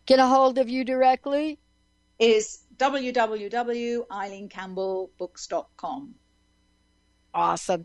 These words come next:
Speaker 1: Thank you so much for joining me here today. Thank you for all that you do, Eileen.
Speaker 2: Thank you, Pat, for all you do too.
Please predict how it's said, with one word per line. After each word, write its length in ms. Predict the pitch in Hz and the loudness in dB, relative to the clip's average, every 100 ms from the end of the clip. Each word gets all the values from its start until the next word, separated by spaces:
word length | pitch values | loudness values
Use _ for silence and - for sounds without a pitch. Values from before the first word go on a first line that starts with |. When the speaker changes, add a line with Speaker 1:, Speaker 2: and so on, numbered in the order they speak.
| - | 2
Speaker 1:
Thank 300 | 240 247 214 | 2 2 -6
you 80 | 190 | -8
so 320 | - 233 208 | 0 0 2
much 280 | 202 185 - | -2 -4 -6
for 140 | 190 | -6
joining 420 | - 190 180 185 | -2 -2 -2 -6
me 180 | 185 180 | -8 -8
here 220 | - 175 | -6 -6
today. 400 | - 196 180 175 - | -4 0 2 0 0
Thank 240 | 196 - | -2 -2
you 80 | 208 | -4
for 180 | - 185 | 4 8
all 200 | 175 170 | 8 6
that 180 | 175 180 | 2 -2
you 140 | 175 | -6
do, 240 | 170 165 | -2 0
Eileen. 500 | 160 160 156 156 156 - _ _ _ - | 2 0 -2 -6 -8 -14 _ _ _ 0
Speaker 2:
Thank 300 | 233 214 233 | 2 0 -2
you, 240 | 208 190 | -2 -2
Pat, 320 | 185 143 - | -4 -10 -10
for 100 | 180 | -6
all 120 | 180 175 | -4 -4
you 160 | 180 | -6
do 220 | 165 156 | -4 -8
too. 400 | 151 180 160 147 | -4 -2 -2 -4